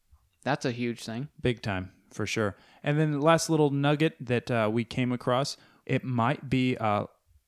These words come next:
Speaker 2: compatible, I guess, with Android.
Speaker 1: Well,
Speaker 2: Or
Speaker 1: it, the operating system looks like will be, well, the rumor is that it will be an Android operating system, similar to
Speaker 2: Which
Speaker 1: your
Speaker 2: is
Speaker 1: phone.
Speaker 2: very basic and something
Speaker 1: Yeah.
Speaker 2: I've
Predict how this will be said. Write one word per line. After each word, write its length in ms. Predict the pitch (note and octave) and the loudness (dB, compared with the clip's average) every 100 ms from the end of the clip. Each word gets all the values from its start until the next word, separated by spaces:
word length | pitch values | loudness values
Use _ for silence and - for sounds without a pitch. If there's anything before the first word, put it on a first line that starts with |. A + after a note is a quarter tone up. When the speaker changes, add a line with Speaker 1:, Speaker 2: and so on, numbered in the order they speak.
| _ - | _ -8
Speaker 2:
compatible, 720 | A#2+ - G2+ A#2+ E3 A3+ B3+ | -6 -6 -4 -2 -2 -6 -6
I 80 | G#3 | -8
guess, 320 | A3 A3 - | -6 -8 -6
with 180 | C3+ C3+ | -4 -2
Android. 560 | C3 D3 E3 F3+ G3+ F3 F3 | 0 0 0 0 -2 -4 2
Speaker 1:
Well, 360 | D3+ D#3+ D3+ | 6 6 4
Speaker 2:
Or 20 | D#3+ | 0
Speaker 1:
it, 60 | |
the 120 | D3+ D3 | -2 0
operating 500 | E3 - F3+ D#3+ C3+ | 0 2 0 0 -2
system 500 | - D3 C#3+ B2+ B2+ _ _ | -4 -4 -2 -4 -6 _ _
looks 340 | B2+ C#3+ - D3+ | 0 0 0 0
like 300 | C3 B2 - | 0 0 -10
will 360 | B2+ C3 C#3+ C3+ | -4 2 2 2
be, 340 | B2+ A#2+ A#2+ - | 0 -2 -6 0
well, 340 | B2+ A#2 A#2 _ _ | 2 2 -2 _ _
the 80 | B2+ | 0
rumor 320 | D#3 F#3 B2 | 4 4 4
is 200 | G#2 A#2+ - - - | 0 -6 -14 -12 0
that 180 | C#3 | 2
it 120 | C#3 B2 | 2 2
will 280 | C3+ D#3 | 4 4
be 220 | C#3+ C3+ C3 | 4 2 0
an 100 | A#2+ | -2
Android 420 | A#2 A#2+ A#2+ A2+ | -4 -2 0 2
operating 440 | A#2 - A2+ A2 | 0 -2 -8 -8
system, 420 | - A2+ - - - - - - | -10 -12 -12 -16 -20 -20 -20 -4
similar 380 | - C#3 B2+ | -2 0 0
to 60 | A#2+ | 0
Speaker 2:
Which 80 | F3 | 2
Speaker 1:
your 60 | |
Speaker 2:
is 220 | D#3+ A2 - | 2 0 -4
Speaker 1:
phone. 200 | - B2 | -12 -2
Speaker 2:
very 260 | C3+ D#3 | 2 2
basic 600 | A#2+ A2+ A#2+ - D#3 - - | 2 0 0 -4 -10 -14 -12
and 240 | A2+ G#2 | -10 -8
something 280 | - A2 A2+ | -8 -6 -6
Speaker 1:
Yeah. 100 | G#2+ | -4
Speaker 2:
I've 260 | A2 - | -6 -6